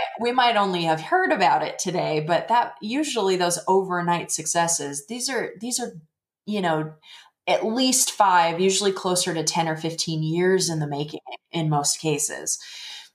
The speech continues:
And those people, a lot of the, the geniuses, the, you know, the people who just seem to like, how did they do that? How did they disrupt that? They're connected. They're, they're seeing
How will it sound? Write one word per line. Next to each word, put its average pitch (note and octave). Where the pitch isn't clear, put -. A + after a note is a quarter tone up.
And F3+
those A3
people, G3+
a F3+
lot F#3
of G3
the, F3
the D#3+
geniuses, D3+
the, D#3
you E3
know, D3+
the D#3
people G3+
who F3+
just E3+
seem G3
to E3+
like, D3
how G#3
did A#3
they D#3+
do F#3+
that? C#3+
How G3
did A3
they F3
disrupt D#3
that? C#3+
They're F#3+
connected. F#3
They're, D#3+
they're D#3+
seeing F#3